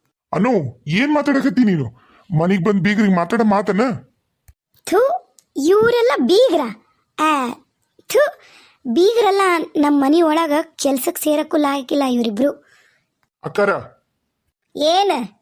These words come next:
Speaker 2: ನನ್ ಮನೆಯಾಗ ನಿಂತ್ಕೊಂಡು ನಾಲ್ಗೆ ಜೋರ್ ಮಾಡ್ತೀಯಲ್ಲ, ಯಾಕ?
Speaker 1: ನಿಮಗ್ ಹೆಂಗಿದು ನಿಮ್ ಮನಿನ? ಹಂಗ ನನ್ ಮಗಳಿಗೂನು ಆಕಿ ಮನಿನ ಇದು, ಆಕಿ ಗಂಡನ ಮನಿ. ಆಕಿಗೆ ನೀವು ಮನಿಯಿಂದ ಹೊರಗ್ ಹಾಕಿರೋದಕ್ಕ ನಾ ಬಂದ್ ಇಲ್ಲಿ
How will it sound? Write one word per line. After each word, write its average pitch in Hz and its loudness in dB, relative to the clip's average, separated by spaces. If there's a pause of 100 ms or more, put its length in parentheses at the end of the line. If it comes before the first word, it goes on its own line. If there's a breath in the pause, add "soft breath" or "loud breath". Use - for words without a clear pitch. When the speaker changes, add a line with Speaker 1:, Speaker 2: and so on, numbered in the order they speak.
(300)
Speaker 2:
ನನ್ 294 0
ಮನೆಯಾಗ 349 0
ನಿಂತ್ಕೊಂಡು 349 0
ನಾಲ್ಗೆ 330 0
ಜೋರ್ 339 0
ಮಾಡ್ತೀಯಲ್ಲ, 320 0
ಯಾಕ? 269 -2 (960)
Speaker 1:
ನಿಮಗ್ 185 2
ಹೆಂಗಿದು 226 0
ನಿಮ್ 202 4
ಮನಿನ? 143 0 (380 soft breath)
ಹಂಗ 165 0
ನನ್ 165 0
ಮಗಳಿಗೂನು 175 0 (340 soft breath)
ಆಕಿ 175 -2
ಮನಿನ 185 4
ಇದು, 139 -4
ಆಕಿ 147 -4
ಗಂಡನ 160 0
ಮನಿ. 165 0 (880 soft breath)
ಆಕಿಗೆ 180 -2
ನೀವು 208 2
ಮನಿಯಿಂದ 190 2
ಹೊರಗ್ 165 0
ಹಾಕಿರೋದಕ್ಕ 202 -2
ನಾ 214 2
ಬಂದ್ 180 0
ಇಲ್ಲಿ 190 0